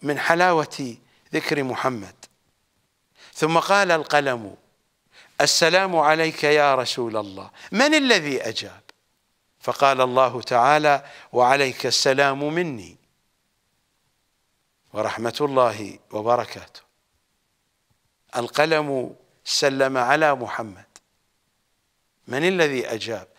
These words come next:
هل أجاب محمد؟ إن الله هو الذي أجاب. أسرار نحن لا ندرك حقائقها، مثلما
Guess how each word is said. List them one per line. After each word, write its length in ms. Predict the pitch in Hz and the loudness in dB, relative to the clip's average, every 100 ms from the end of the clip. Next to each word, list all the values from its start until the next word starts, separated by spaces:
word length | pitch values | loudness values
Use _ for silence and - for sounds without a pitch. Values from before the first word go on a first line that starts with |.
| - | -10
هل 180 | - 123 | -6 -4
أجاب 420 | 123 117 147 139 | -2 2 2 2
محمد؟ 720 | 135 127 - 165 151 120 92 90 _ _ _ _ _ _ _ _ _ _ _ _ _ - | -4 -4 -4 -4 -4 -8 -14 -20 _ _ _ _ _ _ _ _ _ _ _ _ _ -10
إن 140 | 117 120 | -2 0
الله 380 | 120 139 147 | 2 2 2
هو 240 | 123 143 147 | 0 0 -2
الذي 460 | 127 117 98 92 | -2 -8 -10 -12
أجاب. 320 | 95 - 92 - _ _ _ _ _ _ _ _ _ _ _ - | -10 -12 -12 -20 _ _ _ _ _ _ _ _ _ _ _ -4
أسرار 640 | 147 - 208 277 240 123 80 - _ - - | 0 2 2 2 -2 -8 -12 -20 _ -20 -10
نحن 260 | 117 139 | -8 -4
لا 220 | 143 160 190 | -2 0 0
ندرك 420 | 160 139 147 120 | -4 -6 -6 -6
حقائقها، 840 | - 120 110 - - - - - _ _ _ _ _ _ _ _ _ _ _ _ _ _ _ _ _ _ _ _ _ _ _ _ _ _ _ _ _ | -6 -6 -6 -8 -10 -12 -14 -18 _ _ _ _ _ _ _ _ _ _ _ _ _ _ _ _ _ _ _ _ _ _ _ _ _ _ _ _ _
مثلما 760 | 123 120 143 180 175 151 - | -12 -4 0 4 4 2 -4